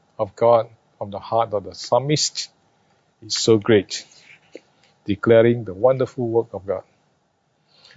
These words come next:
So even into the time of twilight years, there is always a time for us to praise God and God himself.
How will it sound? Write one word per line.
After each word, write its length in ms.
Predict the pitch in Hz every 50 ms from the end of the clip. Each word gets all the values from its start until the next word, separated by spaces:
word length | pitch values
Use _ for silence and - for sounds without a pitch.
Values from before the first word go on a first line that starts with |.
| - _
So 200 | - - 120 120
even 480 | 123 120 113 113 113 120 123 120 - - _ _ _
into 340 | - 113 120 117 117 113 110
the 100 | 101 101
time 380 | - - 123 120 120 120 120 104
of 200 | 95 92 95 - _ _ _ _ _
twilight 380 | _ - 107 107 107 107 104
years, 580 | 107 107 101 90 - - - - - - - - _ _ _ _ _ _ _ _ _ _ _ _ _ _ _ _ _ _
there 180 | 113 107 107 110
is 260 | 104 104 98 - -
always 420 | - 120 123 123 131 131 127 - -
a 80 | 110
time 380 | - - - 113 117 117 113 104
for 400 | - 104 98 107 104 110 113 113
us 160 | 104 - -
to 100 | 104 95
praise 420 | - _ _ 117 113 107 104 -
God 280 | - - 107 101 98 - _ _ _ _ _ _ _ _ _ _ _ _ _ _ _ _
and 180 | 101 101 95 92
God 240 | - 113 110 101
himself. 460 | 95 95 95 92 - - 98 90 87